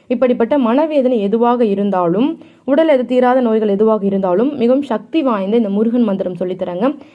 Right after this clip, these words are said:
தினமும் இதை சொல்வருக்கு, சொல்பவருக்கு அந்த முருகப்பெருமானை நேரில் வந்து காட்சி தருவார் அப்படின்னு சொல்லப்படுதுங்க. அப்படிப்பட்ட மிகவும் சக்தி வாய்ந்த ஒரு மந்திரம் சொல்ல போறேங்க. ஒரே ஒரு, ஒரு நாளைக்கு ஒரே ஒரு முறையாவது சொல்லுங்க, நிச்சயம் உங்களுடைய பலன் கிடைக்கும்.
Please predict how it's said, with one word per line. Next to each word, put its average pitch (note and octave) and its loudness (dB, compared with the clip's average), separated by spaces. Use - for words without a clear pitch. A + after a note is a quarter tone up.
தினமும் D#4+ 2
இதை G#3+ -2
சொல்வருக்கு, A#3 2
சொல்பவருக்கு A3+ 0
அந்த A#3 0
முருகப்பெருமானை G#3+ 0
நேரில் G#3+ 0
வந்து F#3+ -4
காட்சி G3+ -4
தருவார் F#3+ -2
அப்படின்னு F#3+ -2
சொல்லப்படுதுங்க. F#3+ -4
அப்படிப்பட்ட B3+ -2
மிகவும் B3+ 2
சக்தி B3 -6
வாய்ந்த A#3+ 2
ஒரு A3 2
மந்திரம் G#3+ -2
சொல்ல G3+ 0
போறேங்க. G3 -2
ஒரே D4 2
ஒரு, D#4 4
ஒரு G#3 2
நாளைக்கு C#4 -2
ஒரே A#3+ 2
ஒரு C#4 0
முறையாவது G#3 0
சொல்லுங்க, G3 -2
நிச்சயம் G#3+ -4
உங்களுடைய F#3 -4
பலன் F#3+ -4
கிடைக்கும். F#3+ -6